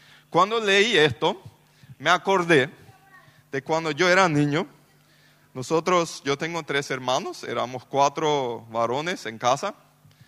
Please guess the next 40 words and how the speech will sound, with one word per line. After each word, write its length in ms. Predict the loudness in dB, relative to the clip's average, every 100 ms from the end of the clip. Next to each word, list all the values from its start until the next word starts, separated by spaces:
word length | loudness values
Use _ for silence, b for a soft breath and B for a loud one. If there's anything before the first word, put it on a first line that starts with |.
| b b b b b b -8
Y 160 | -2
en 120 | -2 -2
una 220 | -4 -4
ocasión 500 | -2 -6 -4 -4 -2
yo 160 | -4
tenía, 360 | -2 -6 -2 -4
yo 180 | -4 -6
soy 140 | -4
el 100 | -2
tercero, 400 | -2 -4 -2 -2
yo 220 | -2 -4
tenía 340 | -6 -8 -4 -4
cinco 360 | -6 -10 -8
o 20 | -8
seis 200 | -8 -8
años 220 | -8 -8
más 200 | -10 -10
o 60 | -10
menos. 480 | -10 -10 -12 -16 -20 b b b b b -10
Mi 160 | -8
papá 440 | 0 0 4 4 4
iba 240 | 2 2
de 120 | 2
viaje 480 | 4 6 6 4 -4
por, 460 | -2 -2 -2 -6 -6
creo 240 | -4 -2
que 60 | 0
eran 420 | 0 -2 -4 -10
algunas 420 | -10 -8 0 0 0
semanas, 760 | -4 0 0 0 -8 -18 -20 _ _ _
¿sí? 260 | -14 -14 -10
Tremendo 540 | -6 -6 -4 -2 0
desafío 580 | 0 0 -2 -6 -6 -4
para 220 | -2 -2
una 180 | 0 -2
mamá 400 | -2 -2 -4 -4 _ b b b _
de 120 | -10
cuatro 420 | -2 0 0 -2
hijos 420 | -8 -8 -8 -6
varones. 600 | -2 -2 -2 -8 -12 -14